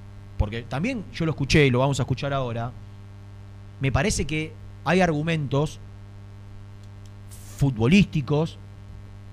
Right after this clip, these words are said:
como para que Casares encuentre una motivación en venir a Independiente,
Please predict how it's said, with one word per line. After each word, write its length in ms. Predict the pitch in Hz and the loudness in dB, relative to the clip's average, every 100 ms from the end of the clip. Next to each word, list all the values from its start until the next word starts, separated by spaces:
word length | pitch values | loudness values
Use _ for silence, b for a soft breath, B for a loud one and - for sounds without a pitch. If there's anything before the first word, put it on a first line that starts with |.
| - - - | -12 -12 -2
como 200 | 127 127 | 2 6
para 200 | 131 127 | 4 4
que 100 | 127 | 0
Casares 400 | 127 165 180 - | 0 4 4 4
encuentre 400 | 123 131 170 147 | 0 2 0 0
una 120 | 127 | -4
motivación 600 | 117 107 113 110 120 113 | -4 -6 -10 -10 -10 -10
en 120 | 107 | -10
venir 180 | 107 110 | -10 -8
a 40 | 110 | -8
Independiente, 640 | 104 101 104 101 92 90 | -8 -8 -6 -4 -4 -6